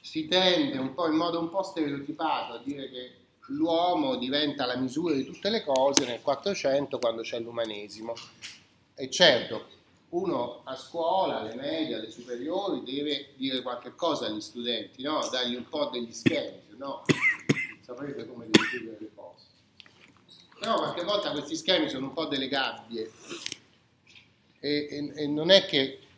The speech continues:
siccome gli umanisti si consideravano i grandi innovatori rispetto al Medioevo, se la prendevano con la scolastica,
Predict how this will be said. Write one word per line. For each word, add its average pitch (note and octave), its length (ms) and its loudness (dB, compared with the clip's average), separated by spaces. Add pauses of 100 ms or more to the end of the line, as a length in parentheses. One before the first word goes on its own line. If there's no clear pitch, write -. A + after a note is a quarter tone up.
(120)
siccome G#3 540 6
gli D#3+ 60 2
umanisti D#3+ 600 4
si C#3 120 -2
consideravano C#3+ 720 8
i C3 60 0
grandi D3 300 6
innovatori C#3 600 0
rispetto B2+ 460 -2
al B2+ 100 2
Medioevo, B2+ 640 4
se B2 160 -4
la A#2+ 100 4
prendevano B2+ 520 -2
con A#2 100 -4
la A#2 140 -4
scolastica, B2 1040 0